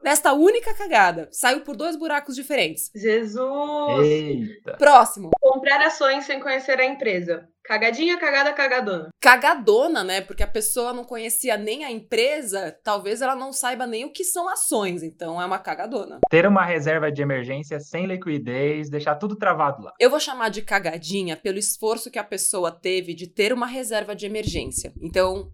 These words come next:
Speaker 1: é uma cagadinha.
Speaker 2: Colocar todo o dinheiro que a pessoa tem na vida em ações.
Speaker 1: Depende.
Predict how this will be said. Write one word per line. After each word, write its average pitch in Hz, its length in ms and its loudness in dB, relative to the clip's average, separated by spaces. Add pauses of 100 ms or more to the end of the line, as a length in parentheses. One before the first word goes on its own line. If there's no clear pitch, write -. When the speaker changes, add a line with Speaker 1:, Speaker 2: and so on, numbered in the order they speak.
(100)
Speaker 1:
é - 80 -4
uma 190 320 -6
cagadinha. 208 640 -10 (140)
Speaker 2:
Colocar 285 560 0
todo 302 220 2
o 359 100 0
dinheiro 302 360 -4
que 311 60 -6
a 285 60 -4
pessoa 277 260 -4
tem 277 240 -2
na 277 320 0
vida 254 420 -4
em 240 160 -2
ações. 202 460 -4 (260)
Speaker 1:
Depende. 151 800 -4